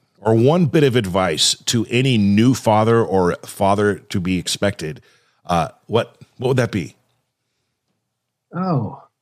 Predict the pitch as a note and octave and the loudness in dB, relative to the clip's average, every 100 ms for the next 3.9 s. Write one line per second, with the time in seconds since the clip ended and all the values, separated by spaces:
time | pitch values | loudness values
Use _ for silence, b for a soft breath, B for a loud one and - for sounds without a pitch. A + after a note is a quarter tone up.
0 | _ _ _ _ B2 C3+ C3+ C3 A2+ G#2+ | _ _ _ _ -4 -2 0 -2 -4 -8
1 | G2 A2 B2 A#2 - - _ _ _ _ | -8 -4 -4 -4 -8 -12 _ _ _ _
2 | _ _ _ _ _ _ _ _ _ _ | _ _ _ _ _ _ _ _ _ _
3 | _ _ - - G#2+ G#2+ G#2 G2 F#2+ | _ _ -18 -14 -8 -6 -6 -10 -14